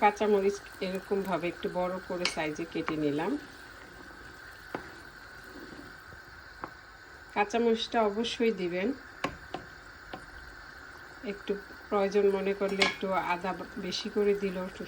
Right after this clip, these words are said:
সমস্যা নাই। ভিউয়ার্স, এখন আমি কিছুক্ষণের জন্য ঢেকে রাখবো। ওয়াও, ওয়াও, ওয়াও, ওয়াও। যে কি যে সুন্দর সেন্ট বের হয়েছে ভিউয়ার্স, যদি আপনাদেরকে সেন্টটা দেখাইতে পারতাম,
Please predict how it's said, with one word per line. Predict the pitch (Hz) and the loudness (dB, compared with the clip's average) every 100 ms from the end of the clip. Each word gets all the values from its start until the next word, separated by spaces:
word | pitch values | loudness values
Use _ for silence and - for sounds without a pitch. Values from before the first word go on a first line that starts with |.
| - | -2
সমস্যা | 170 180 - 185 165 | -2 -2 -2 0 2
নাই। | 180 294 - - - - - - - 190 | 2 0 -4 -14 -14 -14 -16 -16 -12 4
ভিউয়ার্স, | 196 202 233 262 - - - - - - 185 | 8 10 8 4 -6 -14 -14 -14 -14 -4 2
এখন | 214 208 | 8 10
আমি | 202 208 | 10 8
কিছুক্ষণের | 214 226 220 220 220 208 | 2 0 2 6 6 8
জন্য | 208 208 202 | 8 8 4
ঢেকে | 190 208 185 | 0 2 4
রাখবো। | 156 143 151 143 - - - 214 | 2 0 -6 -6 -8 -18 -6 0
ওয়াও, | 190 160 151 - - - - - - - - - - 233 | 2 2 0 -6 -10 -10 -10 -10 -10 -8 -8 -10 -4 4
ওয়াও, | 214 226 240 208 | 10 10 10 8
ওয়াও, | 196 190 180 165 | 8 8 4 0
ওয়াও। | 170 135 131 - - - - | 2 2 0 -8 -12 -12 -8
যে | - - | -8 -2
কি | 240 240 | 2 6
যে | 269 - | 6 4
সুন্দর | - 226 233 262 254 - | 4 4 6 4 4 6
সেন্ট | 214 240 220 | 6 6 4
বের | 226 254 254 | 4 6 8
হয়েছে | 262 - 240 | 6 4 2
ভিউয়ার্স, | 247 240 196 214 - - - - - - - | 6 6 6 2 -6 -14 -16 -18 -18 -18 -2
যদি | 196 196 208 | 4 8 8
আপনাদেরকে | 202 214 202 214 - 214 214 | 8 4 8 6 8 8 10
সেন্টটা | 208 202 202 208 196 196 - - - - - - - - - 165 | 8 6 8 8 8 4 -8 -18 -18 -18 -18 -16 -18 -18 -12 -4
দেখাইতে | 170 170 240 240 254 | -4 4 6 6 8
পারতাম, | 247 240 202 190 | 6 6 4 4